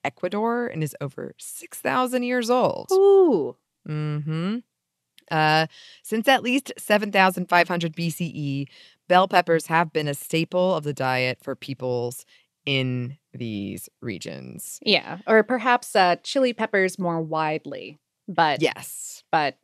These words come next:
Speaker 2: a range of sweet and spicy peppers. Yes.
Speaker 1: Indeed.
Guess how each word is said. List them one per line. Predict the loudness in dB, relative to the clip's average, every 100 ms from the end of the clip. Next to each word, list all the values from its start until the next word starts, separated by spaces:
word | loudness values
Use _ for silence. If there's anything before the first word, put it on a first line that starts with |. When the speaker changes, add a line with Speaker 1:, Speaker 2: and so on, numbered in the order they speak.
| _ -20 _ _
Speaker 2:
a | 2
range | 6 6 6 2 0 -4 -2
of | -2 -2 -6
sweet | -12 -6 -6 -4
and | -6 -6
spicy | -4 -6 -8 -10
peppers. | -12 -12 -14 -16 -18 _
Yes. | -12 -12 -14 -20 _ _ -8
Speaker 1:
Indeed. | -6 -6 -6 -10 -12 -14 -16